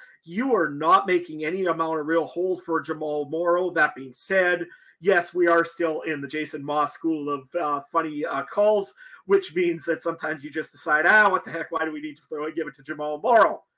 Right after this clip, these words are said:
Even though you should give it to Jamal Morrow because, I mean, he's outstanding so far this season. But what bugs me is, again, you have no offensive line.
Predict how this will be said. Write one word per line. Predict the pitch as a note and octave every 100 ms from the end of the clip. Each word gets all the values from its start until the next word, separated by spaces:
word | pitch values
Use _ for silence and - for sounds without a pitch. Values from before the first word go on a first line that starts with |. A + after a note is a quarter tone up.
| _ _
Even | G3+ F#3
though | E3+
you | F3+
should | G3 E3
give | E3+
it | D#3
to | D3
Jamal | D3 D3 C#3
Morrow | D3+ D3+ D#3+
because, | E3+ F3+ E3+
I | E3+
mean, | D#3+ D#3+ C#3
he's | E3 D3+ -
outstanding | E3+ E3+ - - G3+ A3 A3 G3
so | D#3+ E3
far | D#3+ D3+ D3
this | C#3+ -
season. | - D#3 - - _ _ _ _ _
But | G3+
what | G#3 G#3
bugs | D#4+ -
me | G#3 A3
is, | G3+ F#3
again, | D#3+ F3 C#3 A#2 _ _ _ E3
you | F#3
have | F3 F3
no | A#3 C4+
offensive | A#3+ - G3 F#3+ E3+
line. | D3 D#3 D3 D3